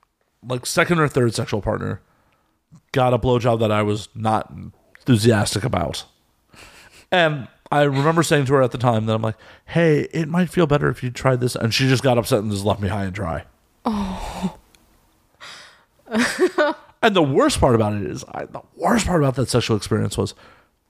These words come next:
Speaker 1: we'd banged before this. Like, I just hadn't gotten off.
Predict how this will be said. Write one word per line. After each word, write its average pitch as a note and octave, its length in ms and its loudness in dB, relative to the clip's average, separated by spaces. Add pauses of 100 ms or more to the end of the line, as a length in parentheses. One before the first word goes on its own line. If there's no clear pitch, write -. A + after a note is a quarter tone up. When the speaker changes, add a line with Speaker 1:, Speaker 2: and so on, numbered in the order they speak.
(160)
Speaker 1:
we'd E3 240 2
banged A#2+ 320 2
before A2+ 300 2
this. G#2 120 -4
Like, A2+ 160 -2
I A#2+ 140 4
just A2+ 240 -4
hadn't A#2+ 300 0
gotten G#2 260 -4
off. G#2+ 340 -4